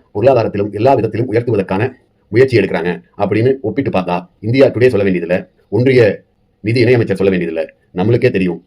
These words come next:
இந்தியாவிலேயே சிறந்த முதல்வர் முத்துவேல் கருணாநிதி ஸ்டாலின். அங்கொன்றும் இங்கொன்றுமா நடக்கிற விஷயத்த இதுதான் நாட்டு நடப்பா காட்டி இந்த ஆட்சியை பற்றிய தவறான ஒரு கருத்து பரப்பப்படுது. நாம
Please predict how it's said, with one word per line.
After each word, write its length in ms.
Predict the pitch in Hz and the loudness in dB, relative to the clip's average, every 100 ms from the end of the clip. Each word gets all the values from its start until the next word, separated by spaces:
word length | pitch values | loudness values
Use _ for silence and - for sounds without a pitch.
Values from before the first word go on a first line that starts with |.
| - | -8
இந்தியாவிலேயே 480 | 107 110 95 90 92 - | -2 0 2 0 -2 -2
சிறந்த 200 | 104 123 | 0 0
முதல்வர் 300 | 90 87 82 _ - | 0 -4 -6 _ -12
முத்துவேல் 340 | 98 107 95 | -4 0 0
கருணாநிதி 320 | 92 90 82 80 | 0 -4 -4 -6
ஸ்டாலின். 340 | 85 73 73 _ _ _ _ _ _ _ _ - | -4 -4 -8 _ _ _ _ _ _ _ _ -2
அங்கொன்றும் 400 | 120 135 139 117 | 2 4 4 4
இங்கொன்றுமா 340 | 117 113 113 101 | 4 4 2 2
நடக்கிற 220 | 98 98 | 0 -2
விஷயத்த 280 | 90 98 90 90 - - | -2 -2 0 0 -4 -10
இதுதான் 360 | 104 120 127 117 | 0 4 4 4
நாட்டு 220 | 120 120 | 2 2
நடப்பா 220 | 98 101 101 | 0 0 -2
காட்டி 300 | 90 92 95 92 _ _ - | -2 -2 -4 -4 _ _ 0
இந்த 180 | 113 104 | 2 4
ஆட்சியை 320 | 104 135 127 98 | 4 2 0 0
பற்றிய 380 | 95 95 95 - - _ _ - | 0 2 2 0 -12 _ _ 0
தவறான 340 | 107 123 127 117 | 4 4 4 2
ஒரு 120 | 95 | 2
கருத்து 280 | 95 92 104 101 | 0 -2 -2 0
பரப்பப்படுது. 440 | 104 98 90 85 _ _ _ _ _ _ - | 0 0 -2 -4 _ _ _ _ _ _ -6
நாம 240 | 104 98 | -2 0